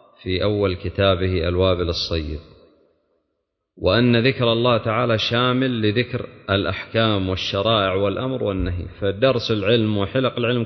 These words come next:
كلها ذكر لله. هكذا ذكر الله شامل لذكر أسماء الله وصفاته وعظمته وكماله، وهكذا شامل لكل الأذكار المشروعة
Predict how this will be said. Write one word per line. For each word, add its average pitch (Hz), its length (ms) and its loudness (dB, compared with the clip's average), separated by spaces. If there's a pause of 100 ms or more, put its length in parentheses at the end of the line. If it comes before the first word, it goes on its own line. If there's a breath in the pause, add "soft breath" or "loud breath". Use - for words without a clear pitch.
كلها 143 360 2
ذكر 123 260 -2
لله. 85 360 -2 (1600)
هكذا 123 460 2
ذكر 135 320 2
الله 123 520 2 (380)
شامل 123 460 2
لذكر 117 400 2
أسماء 110 480 2
الله 95 440 2
وصفاته 92 800 0
وعظمته 92 800 0
وكماله، 92 760 0 (2250)
وهكذا 143 500 2
شامل 131 460 4
لكل 143 320 2
الأذكار 110 520 2
المشروعة 98 800 -2